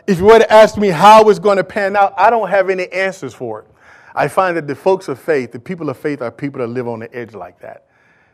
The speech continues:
where, whereby if God don't show up and do it, it won't happen. And for many of us, none of us, who, who likes being in that place? Who likes being in a place where you just don't have the answers and you're sitting there and you're trying to figure out,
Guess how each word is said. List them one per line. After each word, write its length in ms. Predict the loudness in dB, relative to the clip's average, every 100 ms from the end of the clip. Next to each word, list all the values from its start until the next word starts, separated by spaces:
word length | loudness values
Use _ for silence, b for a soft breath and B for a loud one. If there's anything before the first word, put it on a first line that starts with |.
| _ _ -6
where, 240 | -4 -4
whereby 540 | -6 -4 -2 -2 -2 -4
if 180 | -10 -4
God 280 | -4 -4
don't 140 | -8 -12
show 240 | -10 -10
up 120 | -10
and 140 | -12 -10
do 160 | -8
it, 100 | -8
it 120 | -12 -16
won't 200 | -16 -14
happen. 260 | -16 -18 _ _ _ _ _ _ _ b b b b
And 100 | -10
for 120 | -6
many 220 | -4 -2 -2
of 160 | -2
us, 200 | -4 -6 b -4
none 180 | -2 0
of 100 | -2
us, 160 | -4
who, 240 | -6 -8 -4
who 140 | -2
likes 280 | -2 -2 -4
being 240 | -12 -12
in 80 | -12
that 180 | -16 -16
place? 480 | -18 -18 -20 _ _ _ b b b b b _
Who 140 | 0
likes 260 | 4 2 2
being 200 | -4 -4
in 100 | -4
a 40 | -6
place 340 | -4 -4 -4
where 100 | -10
you 100 | -8
just 260 | -6 -6 -8
don't 200 | -8 -6
have 220 | -8 -8
the 100 | -8
answers 460 | -8 -8 -10 -14 B B
and 100 | -10
you're 80 | -10
sitting 280 | -8 -10 -8
there 100 | -10
and 80 | -10
you're 80 |
trying 220 | -10 -12 -12
to 60 |
figure 280 | -12 -12
out, 100 | -12